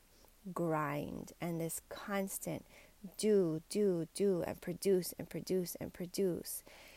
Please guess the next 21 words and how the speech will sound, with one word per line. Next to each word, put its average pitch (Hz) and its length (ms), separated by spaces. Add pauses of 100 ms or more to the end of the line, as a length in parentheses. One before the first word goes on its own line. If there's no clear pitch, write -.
(180)
And 190 160
the 190 160
idea 190 840 (260)
that 180 220
we 208 200
are 208 120
more 180 320
noble 180 840 (920)
when 202 220
we 185 140
struggle, - 520 (760)
that 196 160
we 208 180
are 220 100
more 196 240
noble 185 840 (360)
when 180 340
we 175 180
are 165 240
constantly 190 1080
working. - 520